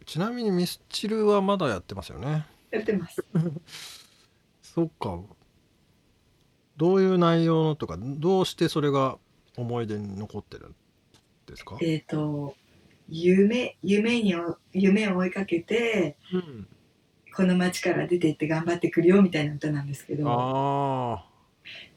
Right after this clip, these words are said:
Speaker 2: よく中学生の時に海辺で聴いてました。
Speaker 1: <laughs> それはだからもう美和さんがアメリカに行くぞって
Speaker 2: そう。
Speaker 1: 思いながら。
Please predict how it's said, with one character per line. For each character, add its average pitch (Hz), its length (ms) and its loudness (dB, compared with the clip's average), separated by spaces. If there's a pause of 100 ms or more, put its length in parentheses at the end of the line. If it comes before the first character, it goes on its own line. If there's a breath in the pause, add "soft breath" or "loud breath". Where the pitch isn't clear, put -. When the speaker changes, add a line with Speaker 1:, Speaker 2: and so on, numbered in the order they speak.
(420)
Speaker 2:
よ 190 160 2
く 170 140 -2
中 202 240 6
学 214 200 2
生 170 220 4
の 151 100 -2
時 151 320 -4
に 147 320 -4 (720)
海 190 220 8
辺 202 180 10
で 190 80 10
聴 190 120 0
い - 20 0
て 170 120 8
ま 165 120 -2
し - 80 -12
た。 - 160 -12 (1000 soft breath)
Speaker 1:
<laughs> - 200 0 (1000 loud breath)
そ 190 140 2
れ 196 80 12
は 190 140 10
だ 180 100 8
か 160 100 6
ら 139 200 4
も 143 300 0
う - 20 -4
美 156 100 2
和 165 140 2
さ 110 180 -6
ん 104 140 -8
が 117 160 0
ア 117 40 -2
メ 135 120 0
リ 143 100 2
カ 143 140 -2
に 139 160 0
行 131 60 -6
く 156 120 -6
ぞ 165 140 4
っ 156 160 -2
て 98 320 -6 (240 soft breath)
Speaker 2:
そ 202 200 4
う。 151 140 2 (280)
Speaker 1:
思 156 340 4 (160)
い 170 80 4
な 160 160 6
が 123 120 -2
ら。 - 160 -16